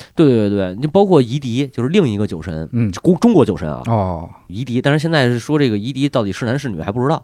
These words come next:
Speaker 2: 哦。
Speaker 1: 嗯，他是禹，禹王统治时期的一个酿酒师，
Speaker 2: 夏，
Speaker 1: 发
Speaker 2: 夏朝。
Speaker 1: 夏朝，夏，
Speaker 2: 嗯。
Speaker 1: 他比那个杜康早。
Speaker 2: 哦。
Speaker 1: 嗯，然后夷狄当时酿出了这个饮料，然后说叫酒，呃，
Speaker 2: 嗯。
Speaker 1: 这个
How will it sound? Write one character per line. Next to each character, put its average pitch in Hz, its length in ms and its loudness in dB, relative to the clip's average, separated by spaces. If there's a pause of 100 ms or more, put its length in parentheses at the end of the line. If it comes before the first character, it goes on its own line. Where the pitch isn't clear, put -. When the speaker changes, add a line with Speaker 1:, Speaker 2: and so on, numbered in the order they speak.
(140)
Speaker 2:
哦。 127 360 -2
Speaker 1:
嗯， 95 240 -4
他 165 220 -4
是 151 200 0
禹， 95 640 -4
禹 107 140 -8
王 95 220 -2
统 147 180 -6
治 98 120 -4
时 95 140 -8
期 95 200 -6
的 95 80 -4
一 92 120 -6
个 92 180 -2
酿 90 200 -6
酒 78 120 -10
师， 90 200 -10
Speaker 2:
夏， 123 220 -2
Speaker 1:
发 - 40 -4 (140)
Speaker 2:
夏 120 200 2
朝。 90 320 -6
Speaker 1:
夏 135 140 -4
朝， 90 260 -8
夏， 107 200 0
Speaker 2:
嗯。 95 60 0
Speaker 1:
他 123 140 -4
比 107 180 -8
那 101 160 -6
个 98 160 -6
杜 117 120 -8
康 135 180 -8
早。 - 260 -10 (100)
Speaker 2:
哦。 127 420 0
Speaker 1:
嗯， 90 140 -8 (220)
然 117 160 -4
后 139 160 -2 (260)
夷 127 160 -6
狄 147 280 0
当 135 260 0
时 120 340 0
酿 113 160 0
出 107 140 -2
了 107 80 2
这 98 140 0
个 95 80 0
饮 90 160 -4
料， 87 220 -2
然 92 120 -8
后 95 120 -4
说 104 120 -6
叫 92 140 -4
酒， - 440 -10
呃， 120 220 2
Speaker 2:
嗯。 90 40 -4
Speaker 1:
这 92 180 -8
个 87 280 -10